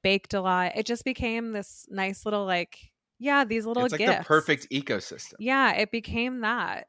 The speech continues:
Speaker 1: And I think it's a similar thing of, like, these are, we're,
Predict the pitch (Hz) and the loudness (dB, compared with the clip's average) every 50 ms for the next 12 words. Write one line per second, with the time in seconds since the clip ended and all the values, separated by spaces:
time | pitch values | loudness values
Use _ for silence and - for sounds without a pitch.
0 | _ _ 208 208 208 208 208 208 226 220 214 240 226 - - 247 240 - - - | _ _ -4 -2 -2 -2 -2 -2 -6 -6 -6 -6 -8 -6 -8 -8 -8 -8 -8 -6
1 | 208 214 220 220 214 208 208 - - 240 254 233 202 185 185 185 180 180 175 - | -4 -4 -2 -2 -2 -2 -2 -2 -2 -2 -2 -2 -4 -4 -2 -2 -2 -2 -2 -4
2 | - - - _ _ _ _ _ _ _ _ _ _ _ _ _ _ _ _ _ | -10 -20 -20 _ _ _ _ _ _ _ _ _ _ _ _ _ _ _ _ _
3 | _ _ _ _ _ _ _ _ 208 190 - 214 214 220 214 233 233 226 220 226 | _ _ _ _ _ _ _ _ -18 -10 -4 0 0 2 4 4 4 4 4 2
4 | 220 - - _ _ _ - 208 202 208 214 208 196 | 0 -2 -6 _ _ _ -12 -6 -2 0 2 2 0